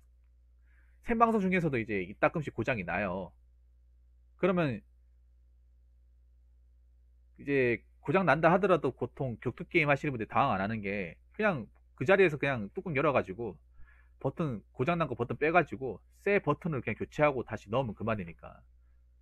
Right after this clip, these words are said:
부담이 없어요.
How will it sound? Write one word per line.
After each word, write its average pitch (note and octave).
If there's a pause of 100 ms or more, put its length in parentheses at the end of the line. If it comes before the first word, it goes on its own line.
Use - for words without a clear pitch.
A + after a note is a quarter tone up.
(1700)
부담이 E3
없어요. E2+